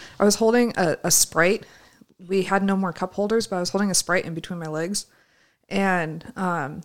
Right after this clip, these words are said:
she made a stop. <laughs> Whole Sprite fell forward,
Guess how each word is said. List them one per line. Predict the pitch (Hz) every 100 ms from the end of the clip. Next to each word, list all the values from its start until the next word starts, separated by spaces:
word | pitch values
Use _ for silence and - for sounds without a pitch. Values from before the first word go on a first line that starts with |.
| -
she | - - 196 202 -
made | 190 190
a | 165
stop. | - - 160 240 -
<laughs> | - - - - - _ _ _ _ _ _
Whole | - - 247
Sprite | 240 - 214 196
fell | - 202
forward, | - 196 196 214